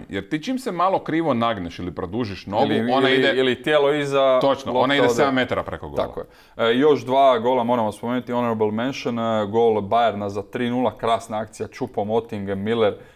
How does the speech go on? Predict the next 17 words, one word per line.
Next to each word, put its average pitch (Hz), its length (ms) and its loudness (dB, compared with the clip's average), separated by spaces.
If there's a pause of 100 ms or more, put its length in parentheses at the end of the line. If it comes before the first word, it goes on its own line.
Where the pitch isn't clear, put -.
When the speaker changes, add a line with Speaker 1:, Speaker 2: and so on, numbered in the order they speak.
(100)
Speaker 2:
i 113 120 -6
Sané. 110 400 -2
Miller 117 240 2
je 101 80 0
slavio 110 300 0
gol 113 200 2
isto 110 200 -6
kao 98 180 -4
da 101 60 -4
je 104 60 -4
Liga 104 160 -4
prvaka, 113 320 0
onaj 107 120 -2
klasični 107 440 -4 (180)
trčanje 107 400 -6
u 95 60 -12
krug. 156 280 -2